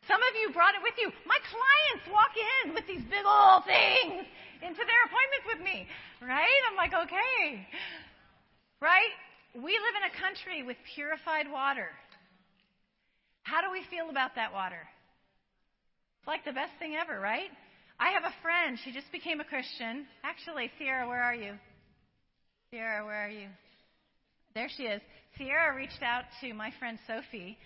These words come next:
and Sophie came to church, and I studied the Bible with Sophie. Whew. Uh, she lives, she grew up in China,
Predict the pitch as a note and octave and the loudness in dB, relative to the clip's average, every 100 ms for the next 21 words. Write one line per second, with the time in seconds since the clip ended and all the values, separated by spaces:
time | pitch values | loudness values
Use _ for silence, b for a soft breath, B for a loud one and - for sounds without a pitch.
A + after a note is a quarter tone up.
0 | B B F#3+ B3 C4+ D#4+ - B3 G3 - | B B -14 -10 -10 -10 -10 -10 -10 -10
1 | A#3 G#3+ A3 G#3+ - A#3 G#3+ G3 G3+ G#3 | -10 -10 -10 -12 -10 -12 -8 -6 -6 -10
2 | F3+ - E3 - - F3 b b b b | -16 -16 -18 -18 -20 -20 b b b b
3 | _ A#4+ A#4+ - - - _ _ _ _ | _ -6 -6 -8 -16 -20 _ _ _ _
4 | - b b b b b b b _ _ | -20 b b b b b b b _ _
5 | _ C4+ C4+ C4+ A#3+ B B B B B | _ -6 -4 -4 -6 B B B B B
6 | B B B B _ - D#4 D#4+ C#4+ - | B B B B _ -10 -6 -6 -8 -12
7 | D4+ B3+ C4 A#3+ C4+ B3 B3 | -12 -8 -8 -8 -10 -10 -10